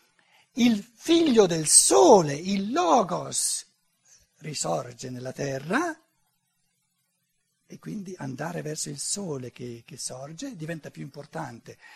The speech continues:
per Maria Maddalena che non andare verso il Tempio, e deve capire che l'umanità si trova in questo passaggio dal celebrare il sabato a celebrare la domenica.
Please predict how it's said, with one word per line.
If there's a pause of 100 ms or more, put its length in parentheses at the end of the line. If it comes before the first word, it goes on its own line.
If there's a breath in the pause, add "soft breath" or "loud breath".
per
Maria
Maddalena
che
non (260 loud breath)
andare
verso
il
Tempio, (680 soft breath)
e
deve
capire
che (280 loud breath)
l'umanità
si
trova
in
questo
passaggio (280 loud breath)
dal
celebrare
il
sabato (2250)
a
celebrare
la
domenica.